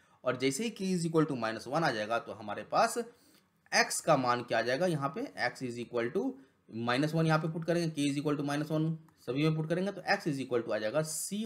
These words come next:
minus b, y is equal to a minus c, और z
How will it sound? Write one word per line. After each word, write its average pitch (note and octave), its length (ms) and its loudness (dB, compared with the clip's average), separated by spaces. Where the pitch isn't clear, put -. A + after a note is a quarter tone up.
minus G2+ 480 -6
b, E3 140 0
y D3 260 6
is A#2 120 -4
equal G#2 440 -4
to A2 80 -6
a F3+ 220 4
minus F#2+ 560 -4
c, C#3 180 -4
और C#3+ 280 4
z D#3 280 6